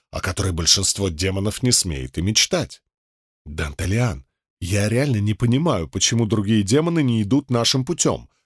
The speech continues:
Это же очень выгодно. Да за несколько недель такого фарма можно прокачаться гораздо лучше, чем за годы на Земле".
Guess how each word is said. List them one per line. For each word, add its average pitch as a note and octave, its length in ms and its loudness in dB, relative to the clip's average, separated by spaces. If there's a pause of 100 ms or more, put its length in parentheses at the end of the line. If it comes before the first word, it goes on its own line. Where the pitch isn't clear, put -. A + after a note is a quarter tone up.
Это F#2+ 180 -2
же B2 260 2
очень C#3 380 2
выгодно. G2+ 540 0 (300)
Да A2+ 160 0
за C3+ 160 4
несколько B2+ 500 0
недель C3+ 340 2
такого A2+ 400 0
фарма D3 520 -2 (240)
можно B2+ 260 4
прокачаться C#3+ 560 0
гораздо B2+ 420 2
лучше, C3+ 360 0
чем A#2+ 240 0
за C3 200 2
годы C3+ 340 2
на G#2+ 100 0
Земле". D3 420 2